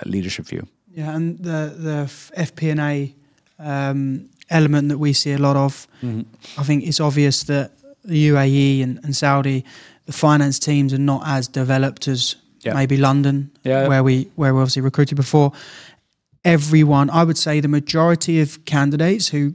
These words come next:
Speaker 2: reach out to us in maybe more developed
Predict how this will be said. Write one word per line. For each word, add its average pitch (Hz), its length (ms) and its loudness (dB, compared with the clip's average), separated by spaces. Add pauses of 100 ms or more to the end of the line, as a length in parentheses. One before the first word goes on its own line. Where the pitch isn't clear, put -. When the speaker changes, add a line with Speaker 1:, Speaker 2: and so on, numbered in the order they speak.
Speaker 2:
reach 156 440 0
out 143 220 0
to 160 140 -2
us 208 260 0
in 143 260 0
maybe 139 260 0
more 139 180 0
developed 139 760 0